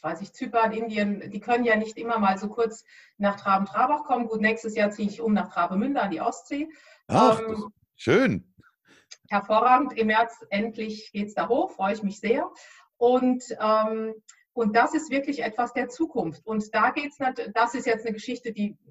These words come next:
Speaker 1: ja, du liegst dann bei dir in Berlin im Bett und ich mache Diagnostik und Therapie, ganz normal.
Speaker 2: Muss, muss ich dir dann tatsächlich was schicken oder, oder wie, wie muss ich mir das vorstellen?
Speaker 1: Ähm, ja, du hast ja noch Haare auf dem Kopf, das, also bei dir geht's noch. Entweder eine Haarprobe,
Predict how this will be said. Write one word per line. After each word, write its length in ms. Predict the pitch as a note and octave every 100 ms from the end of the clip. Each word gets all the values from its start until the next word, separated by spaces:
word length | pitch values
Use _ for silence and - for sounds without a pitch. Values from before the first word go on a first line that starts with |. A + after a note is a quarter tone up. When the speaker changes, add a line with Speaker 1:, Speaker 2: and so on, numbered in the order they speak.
| F3+
Speaker 1:
ja, 300 | F#3 E3+ E3+ _
du 80 | A3+
liegst 280 | A3+ B3 -
dann 120 | A3+
bei 100 | G3+
dir 140 | G3+ A3
in 80 |
Berlin 260 | G#3 G3+ A3
im 120 | G3
Bett 180 | G#3 -
und 100 | A3+
ich 140 | G#3
mache 180 | G#3 G#3+
Diagnostik 540 | G3 F#3 G3 G3+ G#3 F3+
und 100 | E3+
Therapie, 460 | F3+ E3 - C#4
ganz 260 | A#3 G3 -
normal. 420 | F3 E3+ A3 C#4+ D#4+
Speaker 2:
Muss, 300 | - C3+ -
muss 180 | C#3 C#3
ich 120 | D3
dir 140 | - C#3
dann 240 | B2+ G#2+
tatsächlich 460 | B2 B2 D3 - -
was 160 | B2
schicken 480 | - - - F#3 C#4+
oder, 340 | - D3+ D3 -
oder 260 | C3 B2+
wie, 320 | B2 A2+ A2+ A#2
wie 80 |
muss 160 | B2 A#2+
ich 40 |
mir 80 | B2
das 100 | A2+
vorstellen? 440 | - - - - -
Speaker 1:
Ähm, 320 | C4 B3+ B3+ - - _
ja, 240 | A#3+ D4+ E4
du 120 | D#4
hast 120 | D#4+
ja 60 | C4+
noch 160 | A3
Haare 220 | A#3 A#3
auf 100 | G#3
dem 100 | G3+
Kopf, 260 | F#3+ D#4+ -
das, 160 | A#3 A3
also 200 | A3+ G#3+
bei 120 | G#3
dir 160 | G3 F3+
geht's 260 | A3 -
noch. 220 | A4 A#4 _ - -
Entweder 360 | C#4 D#4 C#4+
eine 120 | A#3 A3+
Haarprobe, 540 | B3+ D4+ D#4+ F4 F#4+